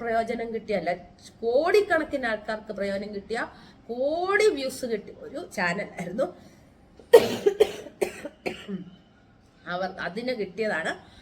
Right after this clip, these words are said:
അത് ചെയ്തത് വേറെ ആരാണ്ടറ കണ്ടിട്ട് ചെയ്ത ഒരു, ഉം, റെമഡിയാന്നാ പറഞ്ഞെ. എന്ത് ആരുടെ റെമഡി ആണെങ്കിലും ചെയ്തത് സൂപ്പറാണ്,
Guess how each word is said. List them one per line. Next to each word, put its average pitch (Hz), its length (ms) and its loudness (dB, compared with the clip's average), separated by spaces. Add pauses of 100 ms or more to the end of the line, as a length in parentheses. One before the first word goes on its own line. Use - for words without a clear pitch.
(340)
അത് 208 200 4 (320)
ചെയ്തത് 233 420 2 (140)
വേറെ 277 240 2
ആരാണ്ടറ 220 480 2
കണ്ടിട്ട് 196 580 2 (280)
ചെയ്ത 196 220 -2 (200)
ഒരു, 262 160 -8 (500)
ഉം, 170 220 -16 (280)
റെമഡിയാന്നാ 190 560 2
പറഞ്ഞെ. 180 220 -2 (280)
എന്ത് 247 240 -2 (120)
ആരുടെ 247 400 -2
റെമഡി 180 300 -2
ആണെങ്കിലും 165 520 -6 (400)
ചെയ്തത് 208 460 0 (120)
സൂപ്പറാണ്, 190 720 -4